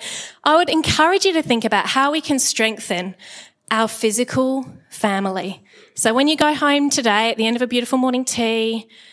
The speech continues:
how, what can you do that strengthens your physical family?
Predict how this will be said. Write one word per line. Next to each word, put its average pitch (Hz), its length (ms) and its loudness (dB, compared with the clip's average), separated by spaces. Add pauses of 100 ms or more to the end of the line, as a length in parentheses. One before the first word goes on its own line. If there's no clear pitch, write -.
(220)
how, - 180 -4
what 453 180 0
can 466 180 2
you 330 160 0
do 202 480 -2 (120)
that - 160 0
strengthens 285 640 0
your 247 80 0
physical 220 420 -4
family? 196 580 -4